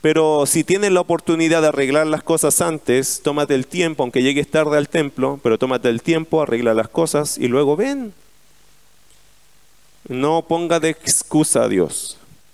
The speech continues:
porque a veces nosotros ponemos de excusa a Dios. No ponga de excusa a Dios. ¿Dios es primero? Sí, por supuesto que Dios es primero, pero ¿qué significa? Hacer las cosas como Dios pide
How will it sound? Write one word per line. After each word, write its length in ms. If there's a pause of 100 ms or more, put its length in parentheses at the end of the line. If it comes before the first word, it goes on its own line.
(760)
porque 240
a 20
veces 220
nosotros 340
ponemos 340
de 100
excusa 520
a 60
Dios. 360 (600)
No 100
ponga 280
de 80
excusa 540
a 20
Dios. 340 (1500)
¿Dios 300
es 80
primero? 500
Sí, 480 (240)
por 160
supuesto 420
que 100
Dios 180
es 100
primero, 380
pero 160
¿qué 100
significa? 640 (1120)
Hacer 280
las 140
cosas 640 (460)
como 240
Dios 160
pide 460